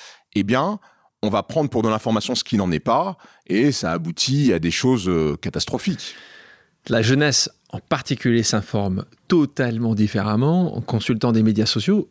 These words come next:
Speaker 2: comme Brut, comme Combini, comme Hugo Décrypte. Alors, toi, on en parlait, tes trois enfants, deux filles, Omaya
Speaker 1: Mais ça,
Speaker 2: Yan-
Speaker 1: c'est bien, c'est pas grave. Le pire, c'est ceux qui s'informent sur Twitter, euh, et sur
Speaker 2: Sur
Speaker 1: des
Speaker 2: TikTok.
Speaker 1: réseaux sociaux,
Speaker 2: Euh,
Speaker 1: sur TikTok.
Speaker 2: tu as trois enfants, deux filles, Omaya Yanaël, et un garçon, Leroy. Euh,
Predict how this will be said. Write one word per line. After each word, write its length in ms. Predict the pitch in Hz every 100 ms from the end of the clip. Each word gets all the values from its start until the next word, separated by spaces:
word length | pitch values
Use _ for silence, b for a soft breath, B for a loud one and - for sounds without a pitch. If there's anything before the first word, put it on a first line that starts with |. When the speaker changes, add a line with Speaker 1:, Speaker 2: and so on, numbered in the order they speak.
| -
Speaker 2:
comme 220 | - 92
Brut, 340 | 107 156 160 151
comme 220 | 95 101
Combini, 580 | 110 107 110 131 143 135
comme 260 | 120 95 -
Hugo 220 | 107 113
Décrypte. 480 | 123 - 180 - - B B B
Alors, 140 | - -
toi, 260 | 143 131
on 100 | 107
en 60 | 104
parlait, 240 | 120 170
tes 140 | 139 110
trois 240 | 107 104
enfants, 360 | 107 - 196 208 -
deux 180 | 110 110
filles, 300 | 180 208 123
Omaya 240 | 120 117
Speaker 1:
Mais 60 | 117
ça, 120 | 113
Speaker 2:
Yan- 80 | 110
Speaker 1:
c'est 100 | 113
bien, 280 | 110 302
c'est 100 | -
pas 160 | - 107
grave. 320 | 165 262 - - b
Le 160 | - 98
pire, 240 | - 240
c'est 100 | -
ceux 140 | - -
qui 80 | 104
s'informent 460 | 101 - 233 -
sur 340 | - - 120 -
Twitter, 480 | - - 160 233 208
euh, 720 | 92 82 71 69 69 67 65
et 100 | 67
sur 220 | - 117
Speaker 2:
Sur 40 |
Speaker 1:
des 100 | 87
Speaker 2:
TikTok. 120 | - 143
Speaker 1:
réseaux 160 | 104
sociaux, 400 | 107 190 262 226
Speaker 2:
Euh, 140 | 131 127
Speaker 1:
sur 160 | 120
TikTok. 460 | 120 117 233 - -
Speaker 2:
tu 140 | - 139
as 80 |
trois 300 | 117 - 113
enfants, 420 | 113 - 151 175 -
deux 220 | 104 117
filles, 320 | - 175 202 -
Omaya 360 | 117 117 120
Yanaël, 520 | 110 101 98 113 143 -
et 80 | 104
un 100 | 104
garçon, 380 | 104 - 156
Leroy. 320 | 139 110 113 151
Euh, 160 | 170